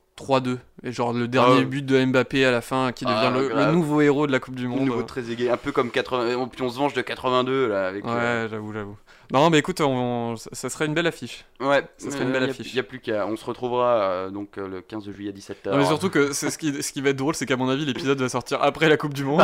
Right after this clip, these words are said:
Speaker 2: <laughs> Oh merde, on
Speaker 1: Donc,
Speaker 2: aura
Speaker 1: du coup, on
Speaker 2: complètement
Speaker 1: aura
Speaker 2: oublié.
Speaker 1: Mais c'est, ça sera intéressant de voir, euh, de voir, de, de réécouter nos, nos avis à ce moment-là, quoi.
Speaker 2: <laughs> Avec du recul, quand la France aura joué ses trois matchs de poule, qu'elle aura fait deux matchs nuls minables.
Speaker 1: <laughs> Ouais, mais ça peut passer quand même.
Speaker 2: Euh,
Speaker 1: Avec deux
Speaker 2: normalement,
Speaker 1: matchs
Speaker 2: ouais.
Speaker 1: nuls.
Speaker 2: Deux matchs nuls, ouais.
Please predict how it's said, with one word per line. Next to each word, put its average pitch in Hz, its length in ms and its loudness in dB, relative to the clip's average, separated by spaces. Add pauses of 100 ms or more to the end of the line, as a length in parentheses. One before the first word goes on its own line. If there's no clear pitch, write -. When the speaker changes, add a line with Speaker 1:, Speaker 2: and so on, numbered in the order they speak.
(120)
Speaker 2:
<laughs> - 160 4
Oh - 20 8
merde, 170 300 8
on 151 40 4
Speaker 1:
Donc, 160 100 8
Speaker 2:
aura 131 140 8
Speaker 1:
du 170 80 4
coup, 175 120 6
on 185 80 10
Speaker 2:
complètement 160 280 6
Speaker 1:
aura - 20 2 (140)
Speaker 2:
oublié. 147 280 0 (380)
Speaker 1:
Mais 143 80 4
c'est, 175 200 2
ça 175 140 -2
sera 175 160 2
intéressant 175 400 2
de 160 100 -4
voir, 123 300 2
euh, 120 100 -4
de 120 100 -6
voir, 123 220 -2
de, 117 160 -6
de 123 60 -4
réécouter 139 340 0
nos, 135 200 2
nos 127 120 -2
avis 139 320 2
à 131 60 2
ce - 100 -8
moment-là, 123 300 0
quoi. 123 140 -6
Speaker 2:
<laughs> - 60 -4
Avec 151 200 -6
du 131 140 -6
recul, 135 500 -8 (420)
quand 127 160 -12
la 127 80 -4
France 135 220 -6
aura 107 180 0
joué 113 140 -10
ses 110 140 -14
trois - 180 -8
matchs 110 180 -6
de 113 80 -6
poule, 107 400 -12
qu'elle 95 160 -10
aura 85 140 -2
fait 101 160 -14
deux - 160 -20
matchs - 280 -14
nuls 120 300 -14
minables. 143 600 0 (300)
Speaker 1:
<laughs> 160 280 -4
Ouais, 220 120 6
mais 160 80 4
ça 139 140 -2
peut 127 100 -6
passer 139 280 -2
quand 120 120 -6
même. 110 140 -8 (560)
Speaker 2:
Euh, 123 40 -2
Speaker 1:
Avec 135 60 2
deux 151 40 4
Speaker 2:
normalement, 151 260 4
Speaker 1:
matchs 120 60 -2 (100)
Speaker 2:
ouais. - 20 -
Speaker 1:
nuls. 120 400 -14
Speaker 2:
Deux 131 100 -6
matchs 127 240 -10
nuls, 131 240 -8
ouais. 98 200 -10